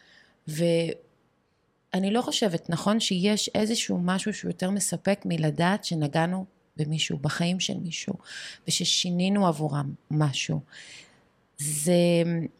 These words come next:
המתנה הכי גדולה, אני חושבת, שאנחנו יכולים לקבל, וכסף מבחינתי זה משהו שהוא תוצר לוואי, הוא מגיע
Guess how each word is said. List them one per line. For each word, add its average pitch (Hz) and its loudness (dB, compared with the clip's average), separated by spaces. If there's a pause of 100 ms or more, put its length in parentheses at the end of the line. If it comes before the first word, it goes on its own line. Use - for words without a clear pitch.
(1500)
המתנה 180 4
הכי 214 -2
גדולה, 180 2
אני 165 -2
חושבת, 156 -2
שאנחנו 160 0
יכולים 156 0
לקבל, 160 2 (240)
וכסף 196 0
מבחינתי 180 2 (100)
זה 160 2
משהו 175 2
שהוא 160 0
תוצר 160 0
לוואי, 151 2
הוא 156 -2
מגיע 160 4